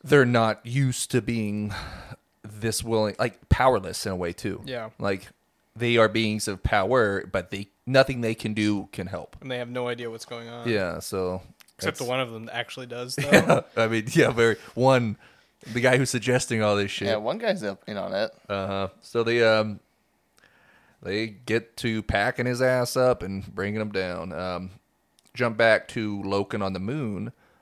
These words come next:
Speaker 1: Uh, rot has lessened. Um, they wander through the ship, back to the bridge.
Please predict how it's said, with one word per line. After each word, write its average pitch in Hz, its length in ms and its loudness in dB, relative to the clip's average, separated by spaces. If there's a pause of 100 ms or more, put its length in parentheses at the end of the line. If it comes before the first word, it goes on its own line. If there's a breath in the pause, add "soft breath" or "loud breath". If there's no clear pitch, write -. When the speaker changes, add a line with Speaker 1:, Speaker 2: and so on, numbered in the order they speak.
(140)
Speaker 1:
Uh, 90 720 0 (580)
rot 127 360 0
has 135 200 -4
lessened. 165 500 -8 (420 soft breath)
Um, 90 640 -4 (260)
they 98 200 -8
wander 117 300 -2
through 117 140 -8
the 104 80 -6
ship, 151 460 -4 (160)
back 104 220 -4
to 101 60 -14
the 95 80 -12
bridge. 135 400 -2